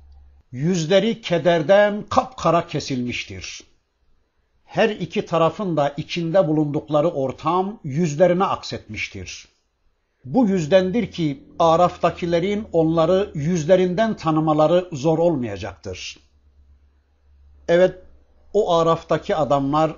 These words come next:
her iki tarafı da yüzlerinden tanımaktadırlar. Araf ya yüksek bir tepe anlamınadır, ya da marifet anlamına, irfan anlamına, marifetullah anlamına gelmektedir.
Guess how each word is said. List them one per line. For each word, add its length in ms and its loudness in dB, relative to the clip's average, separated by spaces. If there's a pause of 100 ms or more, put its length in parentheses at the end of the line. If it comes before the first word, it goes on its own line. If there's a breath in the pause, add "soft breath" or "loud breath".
her 240 0
iki 340 -6
tarafı 420 0
da 260 0
yüzlerinden 760 -2
tanımaktadırlar. 1200 -6 (1000)
Araf 420 2 (400)
ya 340 2
yüksek 560 -4
bir 140 -6
tepe 260 2
anlamınadır, 880 -2 (1000)
ya 200 2
da 120 4
marifet 680 -2
anlamına, 600 -2 (680)
irfan 440 -4
anlamına, 760 -4 (280)
marifetullah 1120 0
anlamına 480 2
gelmektedir. 960 -8